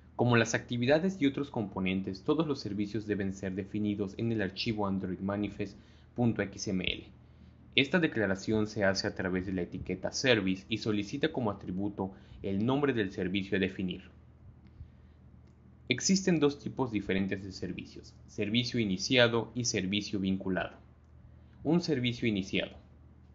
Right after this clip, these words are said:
Un servicio se considera como iniciado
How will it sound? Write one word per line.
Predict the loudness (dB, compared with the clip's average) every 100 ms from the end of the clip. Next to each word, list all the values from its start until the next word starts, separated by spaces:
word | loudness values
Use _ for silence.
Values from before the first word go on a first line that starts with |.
| -20 -20 -20 0
Un | 0
servicio | 4 2 2 -2
se | -4 -2
considera | -4 -2 0 0 -2
como | -6 -4
iniciado | -2 -4 -2 -2 -2 -8